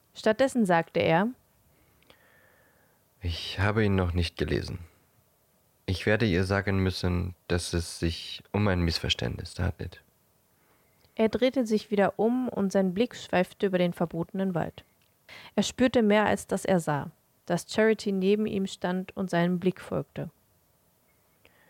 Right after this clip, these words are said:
Speaker 2: "Warum sind Sie eigentlich hier?",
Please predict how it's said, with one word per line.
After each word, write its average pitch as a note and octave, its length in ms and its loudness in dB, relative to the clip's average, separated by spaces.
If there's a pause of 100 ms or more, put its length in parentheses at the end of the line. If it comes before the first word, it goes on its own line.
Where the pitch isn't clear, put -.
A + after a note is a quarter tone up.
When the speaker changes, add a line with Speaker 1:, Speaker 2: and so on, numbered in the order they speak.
(1080)
Speaker 2:
"Warum A#2+ 340 2
sind G2+ 220 0
Sie E2+ 140 -2
eigentlich E2 460 -2
hier?", - 260 -6